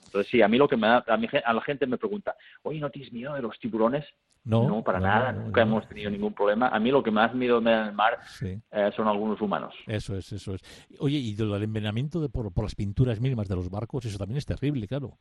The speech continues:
Speaker 2: Eh,
Speaker 1: El envenenamiento por las pinturas de los barcos y los vertidos de ciudades
Speaker 2: También,
Speaker 1: y el
Speaker 2: sí, sí,
Speaker 1: microplástico,
Speaker 2: sí,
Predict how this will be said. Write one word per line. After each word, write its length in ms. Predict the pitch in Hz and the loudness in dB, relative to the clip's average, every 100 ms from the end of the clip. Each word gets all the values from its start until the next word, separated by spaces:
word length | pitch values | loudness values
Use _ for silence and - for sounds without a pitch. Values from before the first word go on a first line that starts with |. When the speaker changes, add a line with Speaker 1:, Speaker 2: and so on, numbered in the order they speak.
| _ _ _ _ _ _ _ _ _ - - - _ - | _ _ _ _ _ _ _ _ _ -20 -20 -20 _ -4
Speaker 2:
Eh, 80 | |
Speaker 1:
El 40 | 120 | 0
envenenamiento 400 | 113 110 113 110 | 2 4 4 4
por 100 | 113 | 2
las 80 | - | 2
pinturas 280 | 113 113 120 | 2 4 4
de 80 | |
los 120 | 110 98 | 2 4
barcos 360 | 117 123 131 127 | 4 4 0 0
y 40 | |
los 160 | 104 98 | -2 -2
vertidos 340 | 95 117 107 | -4 -2 -2
de 80 | 110 | -2
ciudades 360 | 110 107 107 | 0 2 4
Speaker 2:
También, 180 | 123 110 | 4 4
Speaker 1:
y 40 | 104 | 4
el 60 | |
Speaker 2:
sí, 140 | 104 107 | 2 0
sí, 100 | 101 | 0
Speaker 1:
microplástico, 520 | 107 107 104 98 | 2 4 2 -2
Speaker 2:
sí, 60 | - | -8